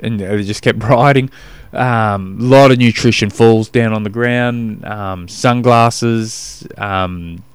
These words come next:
tubes, uh, O two cylinders. They're just, um, just, it's, it's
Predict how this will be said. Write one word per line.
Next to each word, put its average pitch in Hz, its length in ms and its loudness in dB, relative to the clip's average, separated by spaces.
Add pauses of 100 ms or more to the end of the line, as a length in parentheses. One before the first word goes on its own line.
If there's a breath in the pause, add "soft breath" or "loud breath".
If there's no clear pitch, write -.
(140)
tubes, 120 640 4
uh, 113 360 0
O 110 120 -2
two 127 300 2
cylinders. 127 720 4
They're 123 560 -6
just, 120 400 -4 (920 loud breath)
um, 104 360 -12
just, - 380 -12
it's, - 460 -12
it's - 440 -16